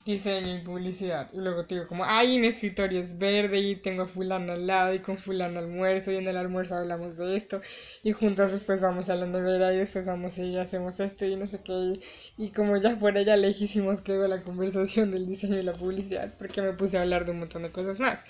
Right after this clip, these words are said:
Porque así hablamos. Así que me pareció que por más de que parezcan un montón de elementos ahí,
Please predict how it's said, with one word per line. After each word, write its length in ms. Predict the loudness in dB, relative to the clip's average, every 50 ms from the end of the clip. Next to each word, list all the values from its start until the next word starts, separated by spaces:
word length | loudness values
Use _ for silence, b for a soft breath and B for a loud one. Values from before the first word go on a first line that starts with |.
| B B B B B B B
Porque 240 | -10 -8 0 2 2
así 200 | 2 2 2 2
hablamos. 640 | 2 4 6 6 6 6 4 2 -4 -12 -18 -20 _ _ _ _ _ _ _ _ _ _ _ _ -20 _ _ -16 -16 -16 -18 -20 -6 0 2
Así 200 | 2 2 4 4
que 60 | 6
me 140 | 4 6 6
pareció 420 | 6 4 4 4 4 4 2 4
que 280 | 4 2 2 2 0 -6 _ _ _ _ _ _ _ _ _ _ _ -20 _ _ _ _ _
por 200 | 0 2 4 4
más 680 | 4 4 2 2 0 -2 -6 -10 -16 -16 -18 -20 -20 _ _ _ _ _
de 260 | -12 -6 -4 -4 -4
que 440 | -2 0 0 2 2 2 0 0 -2 -2 -2
parezcan 400 | 0 0 0 0 0 0 0 0
un 80 | -2
montón 300 | -2 -4 -4 -4 -4 -4
de 60 | -4 -2
elementos 360 | -2 -2 -4 -6 -8 -6 -4
ahí, 260 | -4 -2 -2 -4 -6